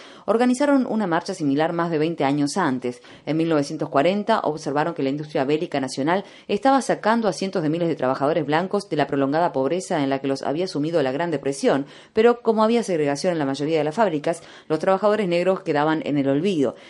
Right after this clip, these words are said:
El movimiento que construyeron obligó al presidente Franklin Roosevelt a eliminar la segregación de las plantas que formaban parte del circuito de producción de armas para la Segunda Guerra Mundial.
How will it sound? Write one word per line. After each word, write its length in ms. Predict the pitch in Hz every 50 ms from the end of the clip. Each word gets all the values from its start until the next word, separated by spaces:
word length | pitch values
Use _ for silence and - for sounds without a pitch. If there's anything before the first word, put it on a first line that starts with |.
| - -
El 140 | 135 156 147
movimiento 500 | 147 147 147 151 160 170 175 175 185 165
que 140 | 165 156
construyeron 640 | 156 139 139 143 - 147 139 151 202 220 247 254 240 -
obligó 320 | 151 147 156 160 160 180
al 80 | 175 175
presidente 420 | - - 151 151 165 165 165 165 156
Franklin 460 | 156 - 170 165 160 160 147 143 156
Roosevelt 480 | 185 240 214 165 - 170 160 170 - - - - - - - -
a 100 | - 202
eliminar 340 | 233 247 240 247 240 240 233
la 120 | 240 240
segregación 560 | 226 - 185 156 151 147 143 139 - 180 175
de 80 | 170 151
las 100 | 143 143
plantas 360 | - 156 160 175 180 196 185
que 80 | 175 151
formaban 340 | 151 147 139 156 160 156 151
parte 260 | 156 151 156 151 160 156
del 120 | 143 139
circuito 340 | - 143 - - 165 160 165
de 100 | 151 -
producción 500 | - 135 135 131 131 - - 170 165 151
de 80 | 147
armas 180 | 143 151 175 175
para 180 | - 151 131 127
la 120 | 127 127
Segunda 340 | - 135 131 143 147 143 135
Guerra 220 | 135 135 139 135
Mundial. 440 | 135 139 143 151 220 220 180 143